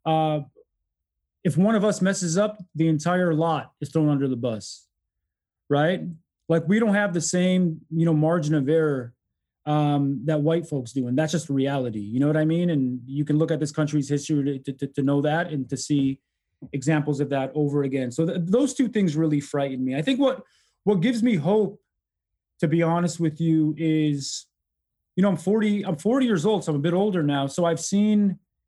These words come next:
how issues around racial justice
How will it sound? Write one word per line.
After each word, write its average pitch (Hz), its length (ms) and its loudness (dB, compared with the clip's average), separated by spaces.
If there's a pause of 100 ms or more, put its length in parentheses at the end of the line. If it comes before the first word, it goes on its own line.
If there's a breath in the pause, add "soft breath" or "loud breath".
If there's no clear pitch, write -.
(720)
how 160 720 2 (180)
issues 214 440 2
around 185 340 2
racial 175 360 0
justice 160 760 -2